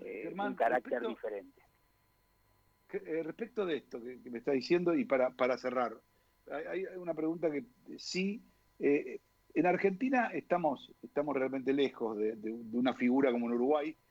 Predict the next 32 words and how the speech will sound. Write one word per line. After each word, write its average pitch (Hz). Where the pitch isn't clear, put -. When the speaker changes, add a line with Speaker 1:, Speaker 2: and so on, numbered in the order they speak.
Speaker 2:
que 139
permite 156
lo 135
que 117
están 147
ustedes 156
haciendo 240
y 226
después 180
la, 156
la 135
figura 151
convencional. 135
¿Vos 269
te 302
pensás 185
que 202
le 180
hace 156
bien 269
o 180
le 156
hace 135
mal 113
al 113
fútbol 120
argentino 120
el 139
hecho 160
que 143
realmente 165
no, 160